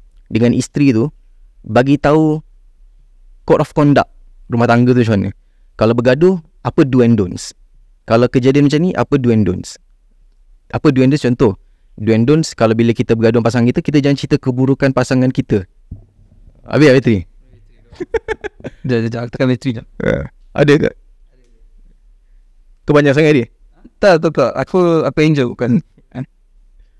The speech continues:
Speaker 1: Lama ke bateri dia?
Speaker 2: Sebab aircon, letakkan. Kalau start aircon, then you mention one thing is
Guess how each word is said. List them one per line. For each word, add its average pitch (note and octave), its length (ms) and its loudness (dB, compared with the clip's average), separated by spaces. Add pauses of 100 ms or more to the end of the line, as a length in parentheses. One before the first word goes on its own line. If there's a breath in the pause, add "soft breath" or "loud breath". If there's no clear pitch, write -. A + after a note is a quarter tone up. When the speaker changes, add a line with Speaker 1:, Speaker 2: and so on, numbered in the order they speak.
(1200)
Speaker 1:
Lama B2 320 -2
ke B2 80 2
bateri - 340 2
dia? - 60 -4 (1700)
Speaker 2:
Sebab C3+ 300 0
aircon, B2 400 0 (180)
letakkan. C#3+ 460 -2 (760)
Kalau B2 220 2
start - 260 -2
aircon, C#3 380 0
then B2+ 120 2
you - 60 -2
mention - 240 -2
one G#2+ 80 -4
thing - 140 -4
is - 160 -10